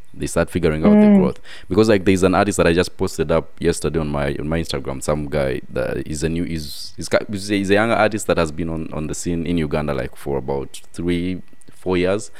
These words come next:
Speaker 1: But he has been
Speaker 2: Mm.
Speaker 1: at, uh, competing with people that are way older than him and has been at the top for that, all that lo-, for the four years.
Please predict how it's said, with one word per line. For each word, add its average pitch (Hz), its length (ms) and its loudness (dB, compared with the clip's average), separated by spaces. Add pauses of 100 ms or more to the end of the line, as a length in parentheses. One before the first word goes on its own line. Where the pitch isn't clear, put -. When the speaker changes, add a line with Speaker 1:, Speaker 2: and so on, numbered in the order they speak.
(260)
Speaker 1:
But 82 100 -4
he 80 60 -4
has 80 100 -2
been 80 200 -2
Speaker 2:
Mm. 202 220 6 (400)
Speaker 1:
at, 92 140 2 (300)
uh, 80 140 2
competing 92 440 -2
with 80 160 -4
people 87 220 0
that 76 140 0
are 71 80 0
way 87 160 2
older 82 180 2
than 73 160 -2
him 80 160 -4
and 71 100 -6
has 67 100 -6
been 71 180 -6
at 69 120 -4
the - 80 -6
top 80 240 -2
for 67 160 -6
that, 73 220 -2
all 82 140 -4
that 73 200 -4
lo-, 71 180 -6
for 71 300 -4
the 71 120 -6
four - 360 0
years. - 360 -2